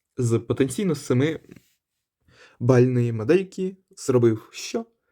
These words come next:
Правильно, чотирьохбальну модельку. Корабля, якого я не, ну, якого я не люблю, але не мати сокіл тисячоліття якось неправильно. Правда? Правда.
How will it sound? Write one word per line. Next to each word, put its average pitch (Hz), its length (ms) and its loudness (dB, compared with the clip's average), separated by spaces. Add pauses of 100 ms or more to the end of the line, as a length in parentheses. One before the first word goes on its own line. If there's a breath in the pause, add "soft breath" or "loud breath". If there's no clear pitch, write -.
(460)
Правильно, 151 800 4
чотирьохбальну 123 1080 2
модельку. 175 840 -4 (760 loud breath)
Корабля, 120 280 2
якого 110 380 0
я 107 220 -6 (220)
не, 170 280 -2
ну, 196 320 -8 (260)
якого 123 600 -4
я 110 120 -2
не 120 120 -4
люблю, 196 360 -2
але 117 260 -2
не 156 260 -2
мати 185 260 -4
сокіл 165 320 -4
тисячоліття 147 760 -6
якось 120 580 -6
неправильно. 123 720 -4 (320)
Правда? 180 420 -4 (100)
Правда. 127 360 -4